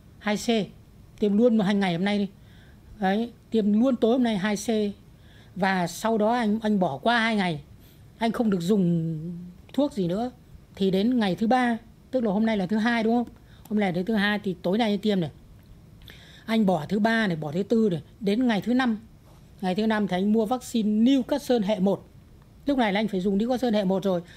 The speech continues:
Chứ anh không được dùng vaccine sữa nhũ dầu nữa. Vaccine đông khô, nó nhược độc đông khô hệ một và anh tiêm cho đàn gà.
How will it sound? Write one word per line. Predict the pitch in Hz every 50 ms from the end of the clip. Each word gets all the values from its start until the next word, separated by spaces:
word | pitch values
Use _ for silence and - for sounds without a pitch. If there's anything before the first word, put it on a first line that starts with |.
| - - - - - - -
Chứ | - 240
anh | 240 226
không | 214 - 226 208
được | 208 180
dùng | 190 185 180
vaccine | 185 240 226 - - 233 220 -
sữa | - - 233 208 208 208 208 202
nhũ | 202 202 208 247 269 247
dầu | 220 208 185 175 170
nữa. | 175 202 240 262 285 - - - - - - - - - - - - -
Vaccine | 202 185 214 202 185 247 269 269 - - - 240 226 220 202 202 214
đông | 269 269 262 269 254
khô, | - - - 262 269 269 262 240 226 - - - - -
nó | 220
nhược | 240 226 190 190 214 226 190 226 202
độc | 190 202 196 -
đông | 247 240 214 214
khô | 202 - 247 233 220 208 - - - - - - - - - -
hệ | - 202 214 214
một | 185 196 180 175 - - - - - - - - - - -
và | 165 175
anh | 175 190 185
tiêm | - 220 214 202
cho | - 202
đàn | 180 175 160 147
gà. | 156 147 139